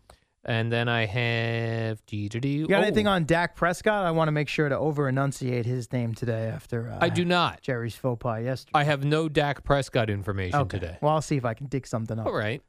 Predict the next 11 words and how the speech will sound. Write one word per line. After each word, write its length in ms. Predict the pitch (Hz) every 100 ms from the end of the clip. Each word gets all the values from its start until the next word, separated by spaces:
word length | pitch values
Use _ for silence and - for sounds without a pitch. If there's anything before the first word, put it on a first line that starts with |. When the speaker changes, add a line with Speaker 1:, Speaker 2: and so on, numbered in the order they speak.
| -
Speaker 2:
Just 80 | 175
Speaker 1:
And 60 |
Speaker 2:
so 80 | 175
I 40 | 190
Speaker 1:
then 60 |
Speaker 2:
can 120 | 180 113
say 320 | 117 113 113 _
Dak 460 | 175 120 - - - _ -
Speaker 1:
Dak 240 | - 117 -
Speaker 2:
Prescott. 180 | - - _ _
Speaker 1:
Prescott. 640 | - 110 - - - -